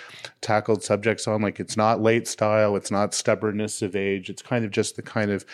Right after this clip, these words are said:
filmmaker that she is. And that incredibly bracing, it is what it is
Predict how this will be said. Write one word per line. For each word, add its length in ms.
filmmaker 440
that 200
she 220
is. 180
And 100
that 320
incredibly 1040
bracing, 840
it 160
is 200
what 220
it 100
is 280